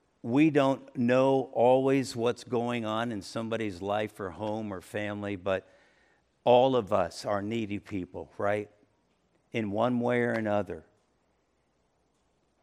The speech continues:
And one of the things that deacons can do is serve one another. And it is critical. We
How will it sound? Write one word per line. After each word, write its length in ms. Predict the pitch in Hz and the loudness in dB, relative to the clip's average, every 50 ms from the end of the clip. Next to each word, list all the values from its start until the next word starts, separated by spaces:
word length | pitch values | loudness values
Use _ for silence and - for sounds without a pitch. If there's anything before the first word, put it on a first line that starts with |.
| _ _ | _ _
And 160 | 107 101 98 | -6 -4 -2
one 220 | 107 123 139 147 156 | 0 2 2 2 2
of 100 | 139 127 | 0 0
the 120 | 127 113 | -2 -4
things 380 | - - 139 131 131 123 104 107 | -2 -2 -2 -2 -2 -4 -2 -2
that 260 | 117 107 95 92 95 | -2 -2 -2 -2 -4
deacons 500 | 101 117 123 117 - 123 110 101 92 - - | -4 -4 -4 -4 -6 -8 -8 -8 -8 -10 -10
can 240 | - 117 98 92 | -8 -8 -6 -8
do 400 | 87 95 110 113 113 113 110 113 - | -6 -6 -4 -4 -2 -4 -4 -6 -6
is 240 | - 107 95 90 - | -6 -6 -6 -6 -8
serve 640 | - - - - 131 117 113 113 117 110 95 90 | -10 -10 -8 -6 -4 -4 -4 -4 -6 -8 -8 -12
one 440 | 92 95 101 104 107 107 104 104 104 - | -12 -10 -6 -6 -4 -4 -6 -8 -8 -10
another. 680 | - 98 95 90 92 92 95 98 85 90 85 80 80 - _ _ _ _ _ _ _ _ _ _ _ _ _ _ _ _ _ _ _ _ _ _ _ _ _ _ _ _ _ _ _ _ _ - | -10 -10 -8 -6 -4 -4 -4 -4 -4 -6 -8 -10 -10 -14 _ _ _ _ _ _ _ _ _ _ _ _ _ _ _ _ _ _ _ _ _ _ _ _ _ _ _ _ _ _ _ _ _ -4
And 120 | 117 113 | -2 -2
it 120 | 110 107 | 0 -2
is 160 | 104 101 87 - | -2 -4 -6 -10
critical. 640 | - - - 135 135 135 135 - - 107 90 87 - _ | -14 -4 -2 0 0 0 -2 -4 -4 -6 -6 -6 -10 _
We 600 | - 101 98 117 131 135 131 127 127 127 117 - | -12 -8 -2 0 2 2 2 2 0 -2 -6 -8